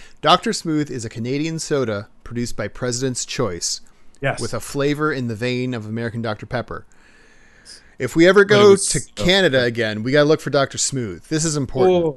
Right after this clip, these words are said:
Speaker 2: whoa, whoa, whoa. They actually sell Doctor Smooth in Canada?
Speaker 1: Well, it says present tense, Doctor Smooth is a Canadian soda produced by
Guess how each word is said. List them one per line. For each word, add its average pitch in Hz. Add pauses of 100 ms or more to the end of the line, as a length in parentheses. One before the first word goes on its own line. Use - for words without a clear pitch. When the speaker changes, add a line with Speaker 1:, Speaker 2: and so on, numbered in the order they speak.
Speaker 2:
whoa, - (140)
whoa, 123 (100)
whoa. - (260)
They 147
actually 151
sell 131
Doctor 156
Smooth 156
in 117
Canada? 135 (240)
Speaker 1:
Well, 139 (100)
it 147
says 180 (220)
present 170
tense, 196 (340)
Doctor 139
Smooth 185
is 165
a 139
Canadian 170
soda 127 (420)
produced 143
by 101